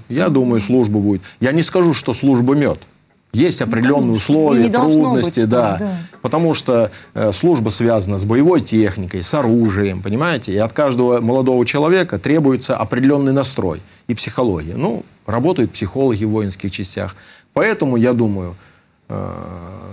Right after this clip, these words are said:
Speaker 1: что ребятам единственное пожелание —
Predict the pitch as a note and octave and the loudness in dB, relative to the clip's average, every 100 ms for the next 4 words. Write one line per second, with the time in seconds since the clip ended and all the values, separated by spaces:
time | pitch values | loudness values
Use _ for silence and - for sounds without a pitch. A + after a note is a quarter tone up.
0 | G2+ G2+ G#2 G2+ - B2+ B2 G#2+ - C#3 | -18 -20 -20 -14 -4 0 0 -2 -2 0
1 | C#3+ G3 F#3+ G2+ E2+ - _ _ _ _ | 2 0 -2 -4 -8 -14 _ _ _ _
2 | _ A#2+ C3 C3+ A2 A2 F2+ G#2+ A2+ G2 | _ -4 0 0 0 -4 -4 -2 0 -2
3 | D#2+ | -6